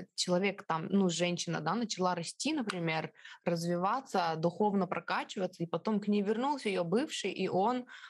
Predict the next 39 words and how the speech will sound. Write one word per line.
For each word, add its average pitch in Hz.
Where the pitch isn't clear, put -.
готов 226
был 202
на 190
её 185
условия, 165
то -
есть, -
э, 175
строить 185
отношения 170
вот 160
так, 170
как 143
она 160
хочет, -
да, 143
потому 214
что 160
у -
неё 156
были 156
свои 151
стандарты, 147
с -
которыми 160
она 147
не 151
хотела 156
поступаться. -
Вот, 185
и, 180
и 214
это 202
привело 185
ещё 175
и 180
к -
его 185
росту. 165